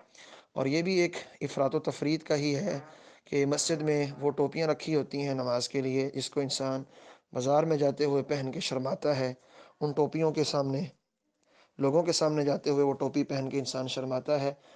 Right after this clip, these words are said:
لیکن اللہ کے سامنے جہاں زینت اختیار کرنے کا قرآن نے حکم دیا ہے، یا ایھا الذین، یا بنی آدم خذوا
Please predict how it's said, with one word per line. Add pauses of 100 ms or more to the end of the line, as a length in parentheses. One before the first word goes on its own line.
(280)
لیکن
اللہ (100)
کے
سامنے
جہاں
زینت
اختیار
کرنے
کا
قرآن
نے
حکم
دیا
ہے، (100)
یا
ایھا
الذین، (120)
یا
بنی
آدم
خذوا